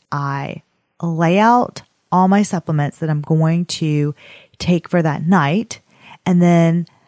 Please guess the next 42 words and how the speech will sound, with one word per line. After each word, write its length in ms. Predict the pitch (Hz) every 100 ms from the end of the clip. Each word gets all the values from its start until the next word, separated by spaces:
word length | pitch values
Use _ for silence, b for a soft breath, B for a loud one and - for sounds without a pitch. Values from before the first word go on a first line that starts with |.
| b _ _ _ 175
I 100 | 180
drink 380 | 165 151 - -
my 180 | 160 156
water 540 | 151 160 175 165 147
with 160 | 147 156
my 160 | 147
molecular 520 | 147 143 139 - 135 135
hydrogen. 500 | 156 151 - - -
And 80 | 160
I'm 100 | 160
gonna 260 | 156 147 - _ _ - 156
go 200 | 175 160
into 360 | 156 151 143 -
drinks 320 | - 156 - 160
in 120 | 143
a 40 |
minute, 240 | 165 156 - -
but 260 | 165 - -
that's 240 | 156 147
what 100 | 151
I 80 | 143
do. 260 | 143 - 151 B B B B
So 160 | - 190
I 180 | 170 - _ _ _ -
set 280 | - 190
out 120 | 220 294
my 80 |
supplements 500 | 254 226 202 185 175
for 140 | - 180
that 220 | 175 165
night. 260 | 147 135 123
And 120 | 165
what 160 | 180 170
I 80 |
take 240 | 165 175 160
at 100 | -
night 520 | 208 277 214 165 170
is 100 | 170
I 80 | 170
take 240 | - 165
a 80 | 151
probiotic, 760 | - 170 170 214 170 156 156